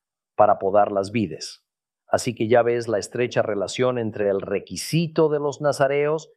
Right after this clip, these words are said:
y el tratamiento de las uvas y las vides. Hay algunas impresiones erróneas sobre los nazareos, así que vamos a aclararlas. Los nazareos no eran una especie de ermitaños raros que se iban a comer langostas y miel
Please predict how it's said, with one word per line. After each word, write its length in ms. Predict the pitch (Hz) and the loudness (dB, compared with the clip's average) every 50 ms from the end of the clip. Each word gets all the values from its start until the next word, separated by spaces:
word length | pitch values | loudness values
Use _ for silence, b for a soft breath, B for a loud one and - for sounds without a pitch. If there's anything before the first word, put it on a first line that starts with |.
| _ | _
y 140 | - 107 98 | -4 0 0
el 160 | 98 95 90 | 0 0 2
tratamiento 800 | - 104 98 90 - 92 90 101 113 123 127 131 127 117 139 123 | 2 2 2 2 2 0 -2 0 0 0 0 -2 -2 -2 -4 -2
de 100 | 117 113 | -2 0
las 240 | 107 101 95 - - - | 0 -2 -2 -4 -6 -2
uvas 520 | 143 120 117 95 98 95 98 - - _ | 0 0 2 2 2 0 0 -2 -8 _
y 120 | - 110 98 | -8 -4 -2
las 240 | 95 90 82 82 80 | 0 0 -2 -2 -6
vides. 580 | 90 85 78 67 - - - - - - _ _ _ _ _ _ _ _ _ _ _ _ _ _ _ _ _ _ - | -8 -6 -8 -8 -10 -12 -14 -16 -16 -18 _ _ _ _ _ _ _ _ _ _ _ _ _ _ _ _ _ _ 0
Hay 140 | - 170 190 | 2 4 6
algunas 400 | 190 190 175 196 202 208 196 - | 6 4 4 2 0 0 -2 -4
impresiones 640 | 190 175 - 156 151 - - 175 175 185 170 - | -6 -8 -8 -6 -6 -6 -4 -4 -4 -4 -6 -6
erróneas 720 | 165 135 123 123 156 170 175 185 196 214 220 - - _ _ _ _ | -6 -6 -2 0 0 0 0 0 -2 -4 -6 -8 -10 _ _ _ _
sobre 360 | - - - 170 156 156 165 | -12 -4 0 0 0 0 0
los 180 | 165 165 156 143 | -2 -2 -2 -2
nazareos, 720 | 175 170 160 - 190 208 240 233 160 95 85 - - _ _ _ _ _ _ | -4 -4 -2 -2 0 0 2 0 0 -2 -6 -12 -20 _ _ _ _ _ _
así 300 | - 113 - - 143 139 - | -4 -4 -4 -4 -6 -4 -2
que 100 | 135 113 | 0 2
vamos 340 | 120 120 120 123 113 - | 2 2 2 0 -2 -2
a 180 | 123 113 113 110 | 0 0 0 0
aclararlas. 880 | - - 120 117 110 110 107 98 90 - 80 76 - - - - _ _ _ _ _ _ _ _ _ _ _ _ _ - | -2 -2 -2 0 2 2 2 0 0 -4 -10 -20 -20 -20 -20 -20 _ _ _ _ _ _ _ _ _ _ _ _ _ -4
Los 200 | 135 127 113 131 | -4 -2 -2 -2
nazareos 760 | 123 113 - 113 113 123 143 165 185 202 214 - - _ _ _ _ _ | -2 -2 0 0 2 2 2 2 2 0 -4 -6 -14 _ _ _ _ _
no 360 | - 123 131 143 156 175 196 | -8 -2 2 4 6 6 8
eran 300 | 226 247 254 254 233 208 | 8 8 8 6 4 2
una 180 | 185 175 165 151 | 0 -2 -2 -4
especie 500 | - - - 151 147 147 143 - 156 139 | -4 -2 2 2 2 2 2 -2 -4 -2
de 160 | 139 131 127 | -2 0 0
ermitaños 760 | 123 117 117 117 113 110 - 120 117 117 117 120 110 104 - - | 0 -2 -2 -6 -6 -2 0 0 0 -2 -4 -8 -10 -10 -12 -6
raros 500 | 110 120 127 127 123 117 113 117 120 - | 0 2 4 6 4 4 2 -2 -6 -6
que 100 | - 113 | -10 -10
se 140 | - 117 107 | -6 -6 -4
iban 220 | 113 113 113 110 | -4 -4 -4 -4
a 60 | 107 | -4
comer 340 | - - 110 113 117 113 110 | -4 -4 -4 -2 -2 -4 -4
langostas 800 | 104 95 95 98 104 120 139 165 165 - - 170 165 160 - - _ | -6 -8 -8 -6 -2 0 2 2 0 -2 -4 -4 -4 -4 -6 -10 _
y 140 | 135 127 | -14 -12
miel 500 | 123 127 131 135 135 139 147 165 196 208 | -8 -6 -2 0 2 2 2 0 0 -6